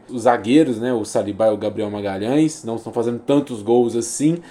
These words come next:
mas gols importantes, né, o Saliba já tinha feito o gol contra o,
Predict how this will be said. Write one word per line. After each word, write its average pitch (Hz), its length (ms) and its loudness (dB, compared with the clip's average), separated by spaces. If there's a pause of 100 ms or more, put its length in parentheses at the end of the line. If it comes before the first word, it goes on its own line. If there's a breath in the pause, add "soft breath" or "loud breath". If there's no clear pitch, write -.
(260 loud breath)
mas - 640 2
gols 175 260 6
importantes, 196 800 2
né, 156 140 4
o 131 240 4
Saliba 131 400 2
já 131 60 0
tinha 131 180 -2
feito 131 480 -2 (260 loud breath)
o - 80 -8
gol 120 240 4
contra 127 460 2
o, 120 500 2